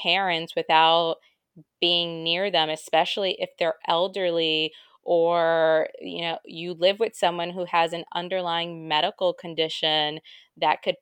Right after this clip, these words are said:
put them at high risk of, you know, being infected and, and having complications.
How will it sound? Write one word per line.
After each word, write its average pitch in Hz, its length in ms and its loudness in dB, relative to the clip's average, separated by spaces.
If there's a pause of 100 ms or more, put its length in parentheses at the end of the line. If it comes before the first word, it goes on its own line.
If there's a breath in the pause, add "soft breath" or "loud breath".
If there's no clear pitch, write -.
put 185 160 -2
them 208 140 -2
at 160 120 4
high 165 380 0
risk 165 720 0 (140)
of, 160 560 0 (380 soft breath)
you 180 80 -8
know, 170 140 0 (120)
being 175 340 -2
infected 165 760 0
and, 160 380 -2
and 160 160 -8
having 160 360 0
complications. - 1200 -6